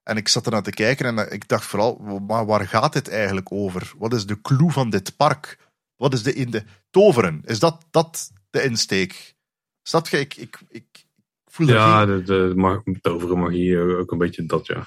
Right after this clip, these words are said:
Speaker 1: Ik
Speaker 2: Ja.
Speaker 1: voel daar geen coherentie. En ik heb wel het gevoel dat dat in de Efteling wel nog altijd is. Ik heb het gevoel dat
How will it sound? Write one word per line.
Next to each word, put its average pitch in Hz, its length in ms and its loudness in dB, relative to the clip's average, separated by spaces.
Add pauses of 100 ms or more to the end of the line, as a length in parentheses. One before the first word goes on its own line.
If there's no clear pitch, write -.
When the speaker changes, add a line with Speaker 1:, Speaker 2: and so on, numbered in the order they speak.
(180)
Speaker 1:
Ik - 100 2
Speaker 2:
Ja. - 40 2
Speaker 1:
voel 185 180 4
daar 160 140 6
geen 143 220 2
coherentie. 113 680 2
En 104 140 0
ik 120 120 -4
heb 113 160 0
wel 135 160 6
het 143 120 2
gevoel 117 300 0
dat 131 140 4
dat 110 100 2
in 95 100 0
de 92 100 0
Efteling 92 400 -2
wel 95 160 2
nog 82 140 -6
altijd 85 320 -6
is. - 340 -4
Ik - 120 -12
heb 107 100 0
het - 80 -14
gevoel 107 400 2
dat 95 340 4